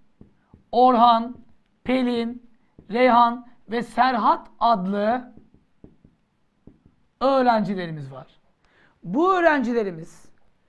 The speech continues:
Tesla, Gutenberg ve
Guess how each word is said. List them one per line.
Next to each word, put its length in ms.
Tesla, 680
Gutenberg 840
ve 400